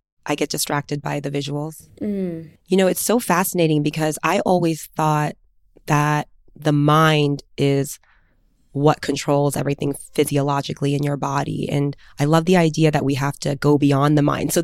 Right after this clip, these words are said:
Speaker 1: this is what he meant by "you're close to your source," because
Speaker 2: Yeah.
Speaker 1: I would always say, "Oh, it's a coincidence. It's a coincidence." And he's like, "There, no, it's not that. It just means you're closer to your source." So now I know what that means. <laughs>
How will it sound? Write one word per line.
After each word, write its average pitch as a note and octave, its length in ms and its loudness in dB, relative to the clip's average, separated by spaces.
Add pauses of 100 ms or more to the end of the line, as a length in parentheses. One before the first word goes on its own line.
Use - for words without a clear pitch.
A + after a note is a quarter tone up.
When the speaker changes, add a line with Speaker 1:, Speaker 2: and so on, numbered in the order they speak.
(140)
Speaker 1:
this D4+ 200 2
is E4 140 4
what F#3+ 180 2
he E3+ 140 -2
meant D3+ 380 -4
by D#3+ 220 2
"you're D#3+ 180 2
close E3+ 400 2
to E3+ 100 -2
your D#3 160 2
source," - 680 0
because F#3+ 340 4
Speaker 2:
Yeah. - 100 -12
Speaker 1:
I G#3+ 160 4
would C4 140 4
always A3 200 4
say, F#3+ 200 2
"Oh, F#3 80 4
it's E3+ 100 -2
a E3+ 60 0
coincidence. G3 760 0
It's D#3+ 120 -4
a F#3 40 -2
coincidence." G#3 800 2
And F3+ 100 -2
he's F3 140 -2
like, F#3+ 160 -2
"There, G3+ 160 2
no, G#3 240 4
it's E3+ 260 -2
not F#3+ 240 -4
that. E3 280 -6 (240)
It F3 120 -2
just F3 200 -4
means E3+ 180 0
you're D#3+ 80 -4
closer D3+ 400 -4
to D#3 160 -8
your D3 140 -4
source." - 640 -10 (180)
So - 220 -2
now E3 220 4
I D#3+ 80 4
know D3+ 140 2
what D3+ 120 -2
that D3+ 140 -6
means. D3 480 -8
<laughs> - 40 -4